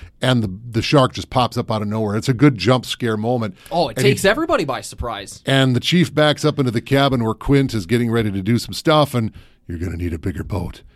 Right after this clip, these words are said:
Speaker 1: And that was ad-libbed moment. But there was a lot of that movie that was not in the script. Now, the mo-, the
Speaker 2: Yeah.
Speaker 1: movie, of course, is based on the book by Peter Benchley, and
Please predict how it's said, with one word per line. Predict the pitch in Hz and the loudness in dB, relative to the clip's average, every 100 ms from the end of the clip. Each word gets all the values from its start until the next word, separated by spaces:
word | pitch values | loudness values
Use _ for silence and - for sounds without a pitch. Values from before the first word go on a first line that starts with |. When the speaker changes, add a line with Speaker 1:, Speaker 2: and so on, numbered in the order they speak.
| _ - | _ -4
Speaker 1:
And | 127 | 2
that | 185 214 | 2 4
was | 196 131 - - | 2 0 -10 -6
ad-libbed | 131 139 127 123 104 | -2 -2 -2 -2 0
moment. | 117 117 98 - - - - - | 2 2 0 -6 -18 -20 -20 -6
But | 147 | 2
there | 160 233 | 6 6
was | 180 | 4
a | |
lot | 135 123 135 147 180 240 | -2 -4 -2 0 2 2
of | 233 | 4
that | 175 131 | 4 2
movie | 113 113 90 76 - | 2 0 0 -6 -12
that | 110 127 143 | 2 4 6
was | 120 90 | 4 0
not | 127 151 190 | 2 2 4
in | 208 | 2
the | 185 | 2
script. | - - 135 - | 0 0 0 0
Now, | 139 135 | 0 2
the | |
mo-, | 135 208 165 | 4 2 2
the | 120 | 2
Speaker 2:
Yeah. | 139 226 | 2 2
Speaker 1:
movie, | 185 | 4
of | 170 | 4
course, | - 160 131 | 6 4 4
is | |
based | 101 139 160 - | 2 4 4 0
on | 151 | -2
the | 127 | -2
book | 90 117 - | -2 -4 -2
by | 113 | -6
Peter | 92 147 123 | -4 -4 -4
Benchley, | 90 117 113 104 107 | -2 -2 -2 -6 -4
and | 120 117 | -2 -4